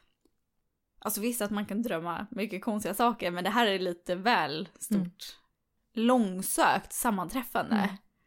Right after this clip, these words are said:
Speaker 1: ändå.
Speaker 2: Det är som en sån här bingo, du har så här alla rätt
Speaker 1: Ja, men exakt.
Speaker 2: <laughs> på samma.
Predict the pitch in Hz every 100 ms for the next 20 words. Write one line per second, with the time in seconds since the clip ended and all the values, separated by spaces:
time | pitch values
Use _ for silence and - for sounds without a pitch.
0 | _ 202 208 165 156 185 _ - 214 214
1 | 196 165 226 214 180 135 170 175 180 185
2 | 165 - 202 175 175 185 175 - 339 _
3 | 196 196 196 - - 262 277 339 320 320
4 | 247 - 285 262 220 262 220 226 208 214
5 | 220